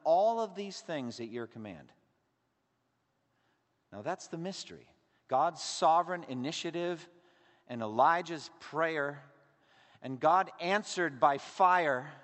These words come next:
He sent fire from heaven, and it consumed everything there.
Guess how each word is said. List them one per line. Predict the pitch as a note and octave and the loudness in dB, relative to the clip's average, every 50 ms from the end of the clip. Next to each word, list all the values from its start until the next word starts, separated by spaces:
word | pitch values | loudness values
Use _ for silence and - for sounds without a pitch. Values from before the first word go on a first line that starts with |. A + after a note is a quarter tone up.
| - _ _ _ _ _ _ _ _ | -20 _ _ _ _ _ _ _ _
He | D#3+ D#3 | -8 -6
sent | - - G3 F3+ D#3 A#2+ | -4 -2 -2 -2 -2 -6
fire | - - - - G3 G3+ G#3+ A3+ A3+ A3 G3+ | -10 -14 0 4 4 4 6 4 2 2 0
from | - G3 E3+ D#3 | 0 -2 -2 -4
heaven, | C3+ - - G#3 G#3+ A3 F#3+ F3+ D#3+ D3+ C3+ - - - | -4 -4 0 2 2 2 2 0 -4 -6 -8 -12 -8 -4
and | E3+ E3+ | -4 -4
it | E3+ E3+ - | -2 -4 -6
consumed | D#3 D#3 C#3+ - - - A#3 A#3+ B3 A#3 G#3 E3+ D3+ D3 C3 - - - - - _ _ _ - | -6 -6 -6 -4 -4 -2 0 2 2 2 2 2 0 -2 -4 -8 -14 -20 -20 -20 _ _ _ 2
everything | G#3 A#3 A3 G3+ G3+ F3+ E3+ - - D#3 D3 D3 C#3 | 4 4 4 2 -2 -2 -2 -4 -6 -4 -4 -4 -2
there. | C#3 D#3+ D#3+ D#3 C#3 B2 A#2 | 0 0 2 2 2 2 0